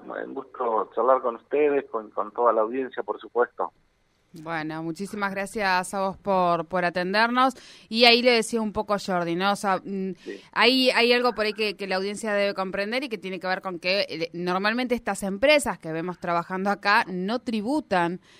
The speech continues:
Speaker 2: en la provincia de Neuquén y por eso este, este proyecto de ley que querés llevar al Congreso.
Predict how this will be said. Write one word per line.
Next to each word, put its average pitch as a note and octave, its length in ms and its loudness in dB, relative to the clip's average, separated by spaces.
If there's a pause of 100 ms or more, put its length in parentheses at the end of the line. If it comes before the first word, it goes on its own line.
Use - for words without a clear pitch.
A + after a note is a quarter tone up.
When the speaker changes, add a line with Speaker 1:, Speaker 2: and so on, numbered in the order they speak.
(180)
Speaker 2:
en F#3+ 420 0
la D#3 680 2
provincia E3+ 720 0
de E3 140 -2
Neuquén G3 540 0
y F3 120 -6
por D#3 200 -4
eso G#3 420 0 (240)
este, E3+ 880 -2
este E3+ 320 -2
proyecto F3 440 -4
de E3+ 100 4
ley G3 220 2
que F3+ 160 -6
querés D#3+ 200 -4
llevar E3+ 180 0
al E3+ 100 0
Congreso. E3+ 480 -2